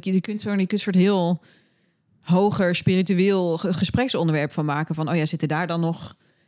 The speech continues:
ego-stukken of kindstukken van, oh ja, dat ik anders ook jaloers zou worden of het gewoon moeilijk vind om te delen." Ja, ik weet niet precies wat er allemaal achter zit, maar ik, ik, eh,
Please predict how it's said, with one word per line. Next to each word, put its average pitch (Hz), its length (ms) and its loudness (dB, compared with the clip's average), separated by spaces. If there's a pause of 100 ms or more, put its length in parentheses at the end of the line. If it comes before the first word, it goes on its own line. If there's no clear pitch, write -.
(180)
ego-stukken 175 1500 0
of 156 180 -6
kindstukken 175 580 -2
van, 165 160 -2
oh 165 100 0
ja, 160 60 2
dat 151 140 -2
ik 160 120 -4
anders 160 300 0
ook 165 140 0
jaloers 175 500 6
zou 170 140 0
worden 165 240 0
of 151 80 -4
het - 140 -10
gewoon 175 180 2
moeilijk 180 220 4
vind 165 140 0
om 170 80 4
te 165 100 2
delen." 165 200 0
Ja, 160 180 0
ik 147 100 -6
weet 165 120 0
niet 160 100 2
precies 139 300 -2
wat 143 120 -4
er - 80 -8
allemaal 156 180 -2
achter 160 200 -6
zit, 147 220 -8
maar 143 320 -6
ik, - 280 -10
ik, - 260 -12
eh, 127 260 -6